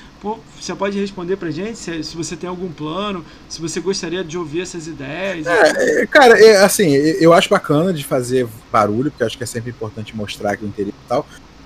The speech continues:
Speaker 2: É, por outro lado, também eu sei que certamente isso é uma coisa que eles sabem que a pessoa, que tem gente querendo, entendeu? É, ponto, o
Speaker 1: Então,
Speaker 2: Mike, o Mike
Speaker 1: mas,
Speaker 2: Barra
Speaker 1: caralho, mas
Speaker 2: já
Speaker 1: não,
Speaker 2: tinha
Speaker 1: às
Speaker 2: falado,
Speaker 1: vezes não tem,
Speaker 2: o,
Speaker 1: porque
Speaker 2: o
Speaker 1: eu não
Speaker 2: Maca cobra bastante, o Maca volta e meia reclama, cara.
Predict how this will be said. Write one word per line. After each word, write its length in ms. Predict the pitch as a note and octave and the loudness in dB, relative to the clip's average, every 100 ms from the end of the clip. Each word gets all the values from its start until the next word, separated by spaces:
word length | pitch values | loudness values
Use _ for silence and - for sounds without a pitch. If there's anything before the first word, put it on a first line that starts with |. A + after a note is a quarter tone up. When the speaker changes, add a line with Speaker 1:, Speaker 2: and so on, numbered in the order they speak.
| - | -10
Speaker 2:
É, 240 | - C#3 | 0 0
por 200 | C#3+ E3 | 2 4
outro 160 | F#3+ F3+ | 6 8
lado, 100 | G3+ | 8
também 180 | G3+ F#3+ | 8 6
eu 40 | |
sei 200 | G3+ G3 | 6 6
que 380 | G#3 A3 G#3 - | 4 2 0 0
certamente 540 | - G#3 B3 F#3+ G3+ | 2 2 2 0 0
isso 260 | G#3 - G#3 | -2 2 6
é 40 | G3 | 6
uma 160 | F#3+ | 4
coisa 180 | G3 G3+ | 4 4
que 100 | G3+ | 4
eles 120 | G#3+ | -2
sabem 340 | - F#3 G3+ A3 | 2 4 4 2
que 80 | |
a 60 | A3 | 2
pessoa, 400 | A3 - F#3 F#3 | 0 -2 -2 -2
que 100 | - | -2
tem 180 | - F#3+ | 0 2
gente 200 | E3+ G3 | 2 2
querendo, 360 | - G#3 D3 G#2+ | 6 6 6 4
entendeu? 280 | G#2+ A2+ G#2+ - | 2 0 2 0
É, 120 | G#2 - - | -2 -2 -4
ponto, 200 | C#3 D3+ | 0 2
o 40 | C3 | 4
Speaker 1:
Então, 140 | B2+ | 4
Speaker 2:
Mike, 120 | - | 4
o 60 | - | 4
Mike 180 | C3 A#3 | 2 2
Speaker 1:
mas, 80 | - | 0
Speaker 2:
Barra 120 | A2+ | 4
Speaker 1:
caralho, 380 | D#4+ - - E3+ | 6 6 4 2
mas 180 | G3+ B3+ | -2 2
Speaker 2:
já 40 | |
Speaker 1:
não, 100 | C4 | 4
Speaker 2:
tinha 120 | D4 D#3+ | 6 4
Speaker 1:
às 80 | |
Speaker 2:
falado, 220 | A#3 C#3 D4 | 6 6 6
Speaker 1:
vezes 180 | C#4+ | 6
não 180 | C#4 D4 | 4 2
tem, 280 | D4 C4+ C#4 | 2 0 0
Speaker 2:
o, 40 | |
Speaker 1:
porque 180 | - B3 | 0 4
Speaker 2:
o 40 | F3 | 6
Speaker 1:
eu 80 | |
não 80 | E3 | 8
Speaker 2:
Maca 300 | E3+ F#3+ F#3 | 8 6 4
cobra 500 | - D#3+ E3 F3 E3 | 6 8 10 10 8
bastante, 640 | D#3+ C#3+ - C3 C#3+ E3 | 8 6 4 2 2 2
o 40 | C#3 | 0
Maca 200 | D3 F#3 | 2 6
volta 180 | A3+ A#3+ | 4 4
e 20 | |
meia 100 | A#3 | 2
reclama, 420 | A3+ G3+ F#3 C#3+ | 2 2 0 0
cara. 240 | - A2+ | -2 -4